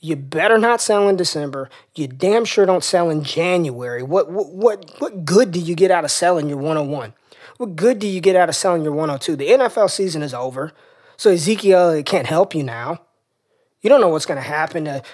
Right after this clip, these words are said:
you know, Christian McCaffrey, there's a very real possibility he holds out next year. If I were him, I would.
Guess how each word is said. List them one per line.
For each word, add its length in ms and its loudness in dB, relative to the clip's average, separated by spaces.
you 100 -2
know, 80 0
Christian 380 2
McCaffrey, 460 0
there's 180 6
a 60 4
very 420 -6
real 260 -4
possibility 760 -2
he 180 -2
holds 320 2
out 200 2
next 220 -4
year. 120 -4
If 120 -10
I 140 2
were 100 2
him, 200 0
I 100 2
would. 280 4